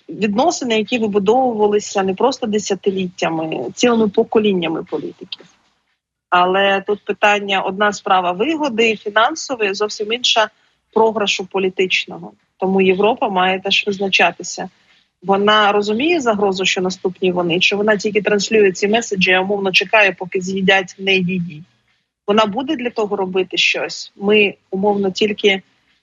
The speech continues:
м, заслон, певний забой, я не знаю, там, огорожа, чи ми реально, а, в спільній, а, знаходимося ситуації, де ми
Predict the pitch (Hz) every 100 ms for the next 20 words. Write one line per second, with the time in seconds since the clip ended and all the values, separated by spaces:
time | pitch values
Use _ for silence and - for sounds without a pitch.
0 | _ _ - 196 190 190 190 185 180 202
1 | 208 - 247 302 - 190 190 190 190 202
2 | 185 208 247 190 175 180 175 170 156 170
3 | 165 190 196 196 202 247 254 190 185 -
4 | 196 202 202 202 226 233 202 190 _ _
5 | _ _ - 196 190 190 190 190 190 190
6 | 185 180 185 - - 247 220 190 185 165
7 | - _ _ - 175 175 175 185 190 175
8 | 170 170 175 - 180 170 165 165 160 165
9 | - 185 185 233 - - 185 170 170 175
10 | 180 175